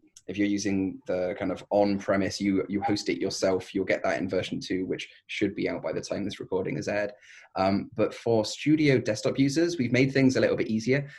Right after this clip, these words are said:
Uh, now to publish documentation, you don't have to click the publish button,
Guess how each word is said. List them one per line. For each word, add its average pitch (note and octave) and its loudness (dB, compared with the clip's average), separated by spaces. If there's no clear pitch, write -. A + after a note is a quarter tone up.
Uh, G#2+ 4
now C3 2
to A2 2
publish G#2 0
documentation, G2+ 2
you G#2+ 0
don't G#2 2
have A2 -4
to G2 0
click - -2
the G#2 0
publish G#2 -2
button, D#3 2